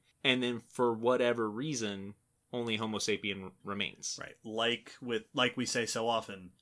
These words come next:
Speaker 2: today is the weird version.
Speaker 1: Yes.
Speaker 2: We are the weird ones. And that's always fun to learn.
Speaker 1: Mm-hmm.
Speaker 2: Well, our last bit of news, sticking with the theme, is about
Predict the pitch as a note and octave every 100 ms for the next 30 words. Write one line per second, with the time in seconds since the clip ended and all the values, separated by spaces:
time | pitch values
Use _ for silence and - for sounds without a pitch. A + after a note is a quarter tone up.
0 | _ _ _ _ - D3 C3 C#3 B2+ A2+
1 | G#2+ G#2+ G#2 G2+ F2 - - - B2 -
2 | - - - _ - A#2+ C#3+ C3+ B2+ A#2+
3 | A#2+ A2+ A#2+ G#2+ G2 F2+ E2+ E2+ - -
4 | _ _ _ _ F#3 F#3 F#3 F3+ B2+ -
5 | A#2 G#2 F#2+ F2 F2+ - - G2+ G#3 B3
6 | - _ _ _ _ D3+ E3 D#3+ D#3 D#3
7 | F3 F#3+ A3 - D#3+ C#3 B2 B2 G#2+ G#2+
8 | C#3+ - - G3+ F3+ D#3 C3+ - B2 -
9 | F#3+ A#2+ A2 B2+ _ _ _ E3+ D#3+ E3+
10 | F3 E3+ E3